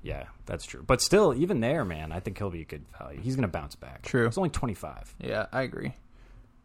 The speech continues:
Speaker 2: Um, Amari Cooper, you're gonna keep starting him. He's been playing well with Andy Dalton.
Speaker 1: Andy's got, yeah, pretty good, like, connection with him. Andy hits that slant to him a lot.
Speaker 2: Yep.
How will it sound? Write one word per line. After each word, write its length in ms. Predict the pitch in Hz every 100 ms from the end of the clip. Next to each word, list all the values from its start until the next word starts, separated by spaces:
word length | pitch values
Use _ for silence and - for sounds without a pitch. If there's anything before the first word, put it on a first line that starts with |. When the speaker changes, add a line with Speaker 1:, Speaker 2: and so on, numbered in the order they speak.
| - -
Speaker 2:
Um, 520 | - 80 90 87 -
Amari 260 | 131 139
Cooper, 440 | 131 143 139 143 131 127
you're 100 | 123
gonna 140 | 117
keep 180 | - 117
starting 260 | - 113 113
him. 80 | 113
He's 100 | 117
been 100 | 117
playing 260 | 120 113
well 180 | 113 113
with 180 | 120 -
Andy 280 | 113 113 117
Dalton. 420 | 113 123 131 120 -
Speaker 1:
Andy's 380 | 104 120 120 113
got, 360 | 117 107 101
yeah, 220 | 95 92 87
pretty 240 | 113 95
good, 200 | 92 87
like, 260 | 87 85 -
connection 400 | 92 90 - 85
with 120 | 85
him. 100 | 90 92
Andy 220 | 101 92
hits 220 | 98 -
that 220 | 90 80
slant 400 | - 90 87 85
to 160 | - 82
him 200 | 80 80 - 90 - - -
a 20 |
lot. 80 | 82
Speaker 2:
Yep. 200 | 95